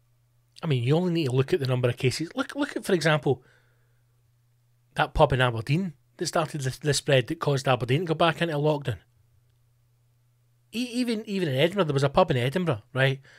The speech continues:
What, a couple of hundred yards from where I am, that had a, that had a case of covid that, that forced it to close for a bit. What, what can,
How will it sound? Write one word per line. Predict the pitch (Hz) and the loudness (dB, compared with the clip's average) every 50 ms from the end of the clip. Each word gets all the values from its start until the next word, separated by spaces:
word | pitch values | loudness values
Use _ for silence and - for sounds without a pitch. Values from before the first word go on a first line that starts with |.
| - _ _ _ _ - | -20 _ _ _ _ -8
What, | 120 107 - - | -8 -8 -8 -8
a | _ | _
couple | - 185 170 151 | -2 0 0 2
of | 123 | 2
hundred | 139 139 143 147 131 | 2 2 2 0 0
yards | 135 135 147 156 139 - | 0 0 0 0 -2 -2
from | - 131 | -2 2
where | 127 131 131 127 | 2 4 4 4
I | 120 120 123 147 | 2 2 2 2
am, | 160 151 135 - _ _ _ _ _ _ _ _ _ - | 2 2 0 -6 _ _ _ _ _ _ _ _ _ -6
that | 147 - | -4 0
had | - 147 143 | 2 4 4
a, | 139 156 - | 4 2 0
that | 139 151 143 | -2 -4 -2
had | 117 135 127 | -2 -2 -2
a | 123 | -4
case | - - 147 135 127 - | -4 -4 -4 -4 -4 -4
of | 131 | -6
covid | - - 135 127 113 113 104 - - - _ _ _ _ _ _ _ _ _ _ _ _ _ _ | -2 0 0 0 0 0 -6 -8 -12 -20 _ _ _ _ _ _ _ _ _ _ _ _ _ _
that, | - - - - - | -4 -4 -2 -2 -2
that | 139 143 - | -4 -4 -4
forced | - - 156 135 - - - | -2 0 0 0 0 -2 -8
it | 123 | -10
to | 113 | -10
close | - - 139 131 127 - | -8 -4 -2 -2 -2 -2
for | - 120 | -4 -4
a | 117 | -4
bit. | 107 113 113 110 - _ _ _ _ _ _ _ _ _ _ _ _ _ _ _ _ _ _ _ _ _ _ _ _ _ _ _ _ _ _ _ _ _ _ _ _ _ _ _ _ _ _ _ _ _ _ _ _ _ _ _ _ _ | -4 -4 -6 -6 -8 _ _ _ _ _ _ _ _ _ _ _ _ _ _ _ _ _ _ _ _ _ _ _ _ _ _ _ _ _ _ _ _ _ _ _ _ _ _ _ _ _ _ _ _ _ _ _ _ _ _ _ _ _
What, | - 170 226 220 - | -2 -2 -2 0 0
what | 175 247 240 - | 0 0 0 0
can, | - - 208 185 156 135 | -2 -4 -4 -4 -4 -6